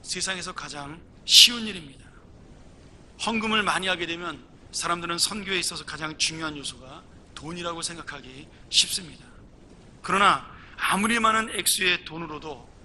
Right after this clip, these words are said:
한 영혼을 구하지 못합니다. 진정으로 필요한 것은 자기 자신을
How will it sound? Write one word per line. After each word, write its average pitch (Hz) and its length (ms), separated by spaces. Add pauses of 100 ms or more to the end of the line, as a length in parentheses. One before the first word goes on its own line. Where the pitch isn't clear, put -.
(120)
한 - 300
영혼을 196 460 (320)
구하지 147 580 (240)
못합니다. 151 480 (1080)
진정으로 226 560
필요한 214 320
것은 160 400 (440)
자기 156 240
자신을 160 480